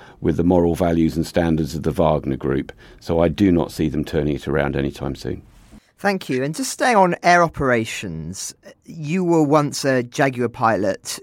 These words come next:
Speaker 2: who f-, saw action in the Gulf War in nineteen ninety-one and in the no-fly zone operations that followed that. There have been some calls for no-fly zones in Ukraine,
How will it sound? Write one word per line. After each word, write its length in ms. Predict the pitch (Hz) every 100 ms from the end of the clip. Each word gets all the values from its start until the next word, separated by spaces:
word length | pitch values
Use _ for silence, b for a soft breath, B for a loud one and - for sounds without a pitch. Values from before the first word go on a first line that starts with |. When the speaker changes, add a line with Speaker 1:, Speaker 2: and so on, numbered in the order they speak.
| -
Speaker 2:
who 160 | 120
f-, 280 | 110 - 127
saw 200 | 143 127
action 420 | 123 - - 113
in 140 | 104 120
the 80 | 113
Gulf 300 | 123 117 127
War 160 | 117
in 80 | 113
nineteen 260 | 113 110 113
ninety-one 500 | 107 107 113 110 110
and 180 | 120 113
in 140 | 113
the 60 | 117
no-fly 460 | 123 120 - 131 120
zone 240 | 120 113
operations 520 | 104 110 107 - 107
that 120 | - -
followed 340 | 147 131 104
that. 400 | 78 69 - - B B B B B B
There 100 | 160
have 60 |
been 180 | 147 156
some 420 | 143 - 226 220
calls 480 | 202 135 110 104 107
for 640 | - 131 120 117 120 117 117 -
no-fly 480 | 143 135 139 127
zones 380 | 117 123 120 120
in 180 | - 135
Ukraine, 640 | 131 127 208 127 90 82